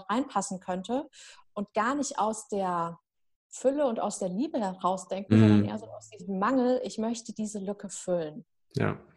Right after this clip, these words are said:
Speaker 1: Daher springe ich mal auf jede Frau, die mein, oder jeden Mann, der meinen Weg so kreuzt. Da wird schon
Speaker 2: Ja.
Speaker 1: irgendjemand dabei sein.
Speaker 2: <laughs>
Speaker 1: Und ich versuche es aber möglichst schnell herauszufinden,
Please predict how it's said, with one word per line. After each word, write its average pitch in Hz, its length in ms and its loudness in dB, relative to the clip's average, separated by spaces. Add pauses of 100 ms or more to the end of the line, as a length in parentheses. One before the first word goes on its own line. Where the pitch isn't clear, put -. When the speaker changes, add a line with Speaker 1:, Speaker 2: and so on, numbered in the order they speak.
(280)
Speaker 1:
Daher 220 460 4
springe - 460 0
ich 220 120 0
mal 196 200 6
auf 185 220 6
jede 196 260 6
Frau, 190 380 8
die 190 220 2
mein, 185 260 2
oder 185 120 4
jeden 180 260 4
Mann, 190 200 0
der 180 140 2
meinen 180 200 -4
Weg 190 160 -2
so 170 140 -6
kreuzt. 180 480 -4
Da 180 140 -2
wird 214 160 -4
schon 202 220 -4
Speaker 2:
Ja. 214 120 0
Speaker 1:
irgendjemand 214 600 -2
dabei 190 320 2
sein. 185 380 -2
Speaker 2:
<laughs> - 360 -8
Speaker 1:
Und 202 80 0
ich 202 120 -2
versuche 226 320 4
es - 100 -2
aber 214 200 6
möglichst 254 500 6
schnell 240 160 2
herauszufinden, 240 1040 4